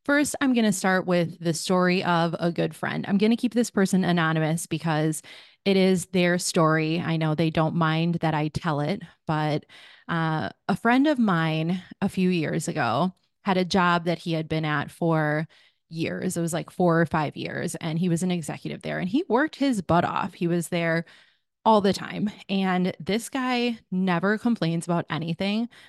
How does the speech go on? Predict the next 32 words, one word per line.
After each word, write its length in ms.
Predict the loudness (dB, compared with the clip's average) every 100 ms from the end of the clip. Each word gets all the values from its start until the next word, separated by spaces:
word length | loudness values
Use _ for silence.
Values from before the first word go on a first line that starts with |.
| -6
but 120 | -4
he 100 | -4
started 340 | -2 0 0
complaining 500 | 0 -2 -2 -2 0
about 300 | -2 -4 -4
work. 360 | -6 -8 -12 -18 _ -6
And 100 | -4
I 80 |
was 120 | -4 -6
like, 180 | -10 -12 -10
"Hmm, 180 | -10 -10 -14 _ _ _ _ _ _ _
something 680 | -8 -6 -4 -2 -2 -2 -4
does 200 | -6 -6
not 220 | -8 -8
seem 160 | -12 -12
like 220 | -12 -14
it's 140 | -14
going 260 | -6 -4 -6
well." 300 | -8 -12 -12 -16 -20 -20 -20 _ _ _ _
And 720 | 0 2 4 4 4 2 0 -4 _ _ _
it 120 | -4
turns 300 | 2 2 4
out 240 | 4 2 2
that 160 | 0
his 180 | 0 -2
boss 380 | 4 4 4 4
had 180 | 0 -2
kind 240 | 0 2
of 100 | 2
started 640 | 0 0 2 2 0 -2
targeting 600 | -8 -4 -4 -4 -6 -6
him. 420 | -4 -4 -4 -6